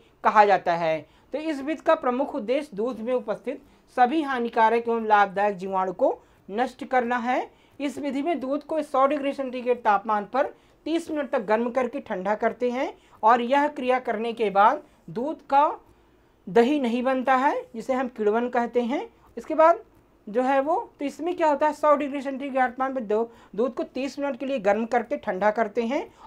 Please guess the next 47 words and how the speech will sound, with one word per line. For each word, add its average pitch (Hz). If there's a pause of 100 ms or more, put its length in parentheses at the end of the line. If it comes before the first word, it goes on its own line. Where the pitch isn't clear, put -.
और 262
दूध 262
के 320
जो 277
है 269
वो 294 (220)
सारे 240
बैक्टीरिया 247
इसमें 240
मर 208
जाते 214
हैं 269 (320)
और 233
बैक्टीरिया 247
जब 285
ख़त्म 254
हो 294
जाते 220
हैं 220 (240)
तो 226
दूध 240
का 277
फर्मेंटेशन 220
बिल्कुल 208
रुक 254
जाता 196
है 190 (280)
और 214
दूध 240
से 262
दही 208
का 214
निर्माण 190
जल्दी 180
नहीं 190
हो 190
पाता 165
है 220 (240)
और 208
दूध 233
काफ़ी 202
दिनों 190
तक 185
संरक्षित 170
जो 170
है 156
वो 240